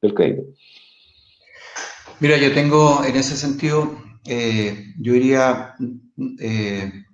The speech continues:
Speaker 2: dos tips, si lo quisiéramos agrupar. Lo primero es que hay que golpear puertas. El financiamiento, eh, a través de este programa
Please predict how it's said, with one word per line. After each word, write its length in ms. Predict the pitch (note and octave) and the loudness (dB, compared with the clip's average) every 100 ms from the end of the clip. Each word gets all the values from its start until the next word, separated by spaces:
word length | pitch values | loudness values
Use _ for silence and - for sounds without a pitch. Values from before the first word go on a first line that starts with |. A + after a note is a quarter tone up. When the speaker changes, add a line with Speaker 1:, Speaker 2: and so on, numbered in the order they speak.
| - | -2
Speaker 2:
dos 240 | A#2 D3+ | 0 2
tips, 580 | - - - - - - | 0 0 -4 -8 -14 -10
si 160 | - A2+ | -2 0
lo 80 | |
quisiéramos 560 | A2+ G#2+ - B2 A#2 A2+ | 0 0 4 4 6 4
agrupar. 580 | A2 G#2+ A#2 A2+ - - - - - - - - _ A2+ | 4 4 2 0 -6 -14 -20 -20 -20 -20 -20 -20 _ -2
Lo 100 | A2 | 2
primero 440 | G#2+ A#2 C#3+ E3 | 4 4 6 6
es 100 | D#3+ | 6
que 100 | C#3+ | 2
hay 60 | A2 | -2
que 120 | A2 | 0
golpear 460 | G2+ G2+ A#2 A2 | -2 0 -2 -2
puertas. 680 | - C#3+ - G2 - - - - | -2 -4 -4 -12 -12 -16 -18 -14
El 140 | G#2 | -14
financiamiento, 920 | - A2 G#2+ A2 A2 C3 C3+ C#3 C3+ | -8 -4 -4 -4 -2 -2 -4 -2 0
eh, 380 | C3 A#2+ A#2 A2+ | 0 -2 -2 -2
a 120 | A2+ A2 | -2 -2
través 440 | A2 A#2+ A#2+ A2+ | -2 -2 -4 -6
de 380 | A#2 A#2 A2 A2+ | -4 -2 -2 -4
este 180 | G#2+ A2+ | -6 -4
programa 840 | A#2 A#2 B2 C3 C3+ C3 - _ | 0 2 2 2 0 -2 -8 _